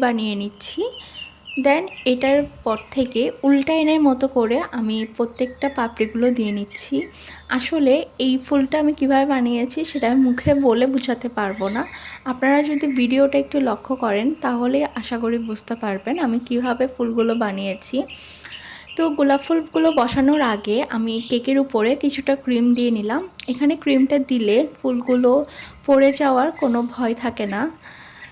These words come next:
তো এখন আমি ফুলটা বসিয়ে দিচ্ছি। আমি এখানে একটা কেচির সাহায্যে ফুলগুলো কেকের উপরে বসিয়ে দিব। Then আমি এভাবে করে তিনটা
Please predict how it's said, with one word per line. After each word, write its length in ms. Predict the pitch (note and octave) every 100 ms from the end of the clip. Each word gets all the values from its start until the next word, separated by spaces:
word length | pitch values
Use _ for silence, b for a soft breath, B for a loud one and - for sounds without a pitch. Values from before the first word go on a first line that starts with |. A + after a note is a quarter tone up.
| B _ _ _
তো 80 | B3 A3+ G3+ G3+ A3+
এখন 160 | C#4 D4
আমি 140 | C4+ C#4 C#4
ফুলটা 280 | C#4 A#3+ C4 B3
বসিয়ে 300 | A#3 B3 A#3
দিচ্ছি। 340 | A3 G#3+ - - F4
আমি 120 | C4 B3
এখানে 200 | C4 A3+
একটা 160 | A#3+ B3+ B3+
কেচির 320 | A#3 A#3 B3 -
সাহায্যে 380 | C4+ B3+ B3+ D#4 -
ফুলগুলো 480 | C4+ A#3 A3+ A3 A3+ A#3
কেকের 240 | G#3+ A3 A3+
উপরে 200 | A3+ A#3 A#3+
বসিয়ে 300 | G#3 - G#3+ G#3+
দিব। 160 | G#3 G#3+ F4 - B B B B B B - - - C4+
Then 140 | D4 C#4+
আমি 140 | C4+ D4
এভাবে 280 | C4 C4 C4+ C#4
করে 160 | C4 B3 C4+
তিনটা 260 | C4 A#3